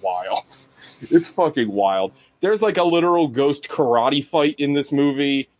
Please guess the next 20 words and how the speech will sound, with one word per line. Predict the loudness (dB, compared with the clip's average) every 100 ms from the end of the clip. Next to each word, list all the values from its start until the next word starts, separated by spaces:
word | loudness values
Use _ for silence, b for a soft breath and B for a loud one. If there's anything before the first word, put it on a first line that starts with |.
| _
There's | -2 0 0
a |
piano | -6 -4 0 2 2 2 2 2
that | 0 -4
eats | -2 -4 -2
a | -2
girl. | 0 2 2 2 0 -2 _ _ _ _ -4
Um, | 0 2 2 -2 -6 -10 -20 _ _ _
it's | -2 -2 -2 -10 _
fucking | -20 -2 0 2 0 0 -2 -8 -8
wild. | 2 4 2 -2 -10 -4
It | 2 4
is | 2 0
incredibly | -8 -2 0 2 2
wild. | 2 0 b b
Of | -4 -2
course, | -2 -2
because | -4 -2 -2
it's | -2 -4
Japan, | 0 0 2 2 4 2 0